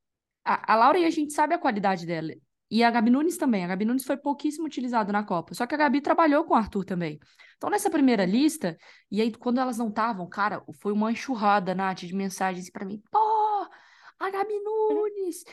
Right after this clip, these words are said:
e a Lauren, ué!" E eu falei, "Gente, calma, o que que é isso?" É a primeira convocação. A primeira convocação, talvez ele vai usar pra, por exemplo, uma jogadora que às vezes não tem tanta oportunidade de estar numa seleção, ele vai dar essa oportunidade pela primeira vez,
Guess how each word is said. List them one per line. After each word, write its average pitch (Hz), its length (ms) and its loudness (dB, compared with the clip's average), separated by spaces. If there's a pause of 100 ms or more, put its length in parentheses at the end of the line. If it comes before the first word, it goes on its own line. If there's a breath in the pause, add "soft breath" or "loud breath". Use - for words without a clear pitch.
(200 loud breath)
e 277 120 0
a 453 60 2
Lauren, 415 720 0
ué!" 415 640 0
E 214 80 -2
eu 247 80 0
falei, 262 160 -2
"Gente, 269 220 -4
calma, 196 360 -2
o 214 40 -4
que 175 120 -12
que 240 100 -6
é 277 40 0
isso?" 196 480 0 (540 soft breath)
É - 60 -2
a 240 40 4
primeira 285 420 0
convocação. 214 720 -4
A - 100 -10
primeira 349 280 -4
convocação, 240 520 -6
talvez 254 280 -2
ele 277 140 0
vai 262 160 2
usar 254 240 2
pra, 254 120 -8
por 262 140 -4
exemplo, 226 340 -2 (340 soft breath)
uma 240 140 0
jogadora 247 380 0
que 294 80 -4
às 254 100 -4
vezes 262 140 -2
não 254 160 0
tem 254 120 -2
tanta 233 240 -4
oportunidade 202 840 0
de 170 60 -14
estar 190 180 -6
numa 185 160 -6
seleção, 185 460 -6
ele 247 100 -2
vai 233 120 0
dar 226 100 0
essa 254 160 -4
oportunidade 240 580 0
pela 233 140 -2
primeira 226 360 -2
vez, 214 540 -2